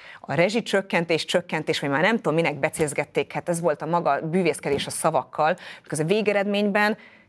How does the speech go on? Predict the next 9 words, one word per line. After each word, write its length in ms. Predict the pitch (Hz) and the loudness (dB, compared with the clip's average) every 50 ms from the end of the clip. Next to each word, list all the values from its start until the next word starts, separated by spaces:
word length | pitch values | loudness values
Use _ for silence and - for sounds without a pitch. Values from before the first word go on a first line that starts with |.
| _ - | _ -2
eltörölték 640 | - 190 151 123 - 151 139 147 - - 139 - - | 0 0 0 0 -2 -2 -2 -2 -2 -2 -4 -4 -4
a 40 | |
rezsicsökkentést 720 | 135 139 131 131 127 - - 120 - - 139 135 - 143 - | -6 -6 -6 -6 -8 -10 -12 -12 -8 -6 -6 -4 -4 -4 -2
saját 300 | - 180 156 135 127 - | 0 2 2 2 0 0
maguk, 260 | 156 151 156 175 165 | -4 -2 -2 -2 -2
hiszen 340 | - 190 170 - 190 190 190 | -2 -4 -2 0 -2 -2 2
tarthatatlan 760 | - 240 233 214 - 185 165 - 143 135 - 160 139 131 127 | 2 2 2 2 -2 -6 -6 -6 -6 -6 -6 -6 -6 -4 -2
volt. 260 | 127 123 113 - - - - - - _ | -4 -4 -4 -6 -10 -16 -20 -20 -20 _
Hazudtak. 880 | _ - - - 226 226 170 190 160 - - - - - - - - - | _ -8 -2 0 0 2 2 -2 -4 -4 -6 -6 -6 -6 -6 -6 -14 -20